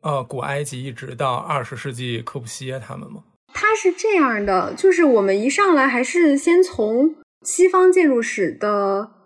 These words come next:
Speaker 2: 正统的那个发源，就是从，呃，维特鲁威开始讲。但其实可能更早的话，希腊的他也会提到一点，但其实我们特别重视的就是，呃，建筑史书。我特别印象深刻，就是我们第一次，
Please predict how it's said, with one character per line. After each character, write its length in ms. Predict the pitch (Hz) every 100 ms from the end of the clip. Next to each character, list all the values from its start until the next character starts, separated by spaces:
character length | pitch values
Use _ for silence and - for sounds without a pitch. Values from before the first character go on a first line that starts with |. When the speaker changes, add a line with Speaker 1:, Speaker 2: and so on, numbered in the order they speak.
| _ _
Speaker 2:
正 180 | 392 349
统 260 | - 196 147
的 140 | 190
那 120 | 226
个 120 | 226
发 240 | 233 285 302
源， 240 | 214 165
就 100 | 247
是 140 | 262 247
从， 580 | 214 190 196 214 220 - _ -
呃， 320 | 190 175 -
维 160 | 185 202
特 60 | 285
鲁 160 | 208 175
威 240 | 226 262
开 180 | 254 254
始 140 | 220
讲。 400 | 170 - 156 156 _ _ _ _ _ - -
但 160 | 349
其 120 | 311 320
实 120 | 359
可 140 | 262
能 260 | 214 302 302
更 200 | 370 294
早 160 | 220 -
的 60 |
话， 160 | 220 240
希 180 | - 320
腊 160 | 330
的 80 | 247
他 140 | 269
也 80 | 208
会 100 | 226
提 180 | 220 202
到 200 | 262 254
一 40 |
点， 200 | 208 -
但 160 | 254 262
其 140 | 262
实 60 | 262
我 120 | 247
们 200 | 165 165
特 120 | - 233
别 100 | 226
重 200 | 302 254
视 140 | -
的 100 | 175
就 140 | 180 208
是， 400 | 208 196 185 -
呃， 240 | 156 165 190 -
建 160 | 277
筑 80 | 226
史 160 | 208 220
书。 320 | - 311 - - - -
我 160 | 180 175
特 200 | - 240
别 140 | 214
印 120 | 220
象 160 | 220 196
深 160 | 214
刻， 160 | 226 220
就 100 | 208
是 80 | 208
我 120 | 165
们 140 | 147 175
第 180 | 254
一 80 | 277
次， 300 | 285 277 269